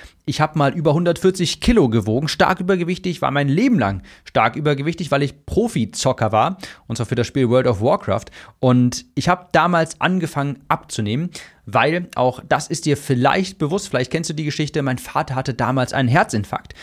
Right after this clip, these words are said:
den er zum Glück haarscharf überlebt hat.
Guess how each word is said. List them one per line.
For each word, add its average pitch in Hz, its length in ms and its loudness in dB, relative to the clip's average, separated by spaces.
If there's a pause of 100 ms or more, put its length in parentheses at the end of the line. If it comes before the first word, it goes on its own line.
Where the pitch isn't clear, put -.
(300)
den 143 120 2
er 147 200 0 (240)
zum 139 160 2
Glück 175 320 0 (280)
haarscharf 123 600 0 (380)
überlebt 107 560 0
hat. - 260 -14